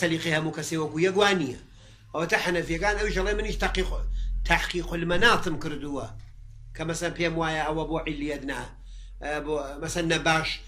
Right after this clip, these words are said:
بە دز حەساو ناکرێ. ئەو دزەی کە دەستی ببڕنەوە. ئەو. العاشر، ئە،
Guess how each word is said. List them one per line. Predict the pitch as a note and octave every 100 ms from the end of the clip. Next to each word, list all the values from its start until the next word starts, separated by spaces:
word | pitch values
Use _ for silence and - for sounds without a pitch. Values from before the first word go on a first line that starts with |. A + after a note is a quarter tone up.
| - -
بە | D#3
دز | D3+ D3
حەساو | C#3+ C#3+ D3 C#3
ناکرێ. | B2+ A#2+ A#2 G2+ - - -
ئەو | E3
دزەی | D3 C#3+ D3
کە | D#3 D3+
دەستی | D3 D3
ببڕنەوە. | C3+ B2+ B2 A#2 F#2 F#2 - - - - _ _ -
ئەو. | G#2+ A2 - - - - - _ _ _ _ _ _ - E3 D3 _ - - - - - -
العاشر، | A3+ A3 F#3 D#3+ D3+ C#3+
ئە، | D3